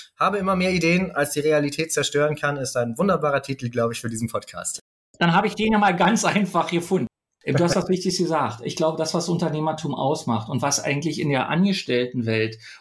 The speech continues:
Speaker 2: oder auch in der Schule oder auch in der Ausbildung oder auch im Studium nicht vermittelt wird,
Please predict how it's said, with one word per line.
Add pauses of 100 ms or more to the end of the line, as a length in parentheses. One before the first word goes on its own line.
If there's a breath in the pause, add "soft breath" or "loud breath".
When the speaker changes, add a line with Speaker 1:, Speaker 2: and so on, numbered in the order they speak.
Speaker 2:
oder
auch
in
der
Schule
oder
auch
in
der
Ausbildung
oder
auch
im
Studium (280 loud breath)
nicht
vermittelt
wird,